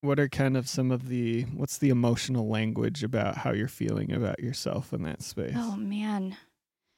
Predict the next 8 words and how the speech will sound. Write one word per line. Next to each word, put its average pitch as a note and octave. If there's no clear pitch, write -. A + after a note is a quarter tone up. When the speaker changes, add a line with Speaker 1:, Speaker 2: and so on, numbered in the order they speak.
Speaker 2:
Um, G#3+
well, C4+
honestly, C#4
I A#3+
felt A3+
like G#3
my A3+
whole A3+